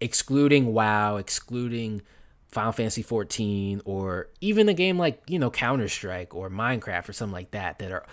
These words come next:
that are ongoing games, but I don't consider them live service. Like, the idea of, like, a season pass kinda game, that's what I'm really getting to,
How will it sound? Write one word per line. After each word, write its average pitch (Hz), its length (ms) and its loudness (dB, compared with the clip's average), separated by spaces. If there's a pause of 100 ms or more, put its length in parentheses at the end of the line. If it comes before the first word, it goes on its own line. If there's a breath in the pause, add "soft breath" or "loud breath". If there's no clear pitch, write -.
(160 loud breath)
that 139 120 6
are 127 160 4
ongoing 135 680 6
games, 92 360 -6
but 113 180 -8
I 127 140 4
don't 120 180 2
consider 113 340 -2
them 98 240 -4
live 98 280 -2
service. 95 420 -6 (200 loud breath)
Like, 143 220 6
the - 180 4
idea 170 420 10
of, 123 80 8
like, 120 260 6
a 117 60 4
season 107 540 4
pass 87 420 0
kinda 87 260 -10
game, 87 400 -12
that's 127 260 6
what 104 80 0
I'm 90 160 -4
really 85 240 -8
getting 80 300 -12
to, 87 280 -12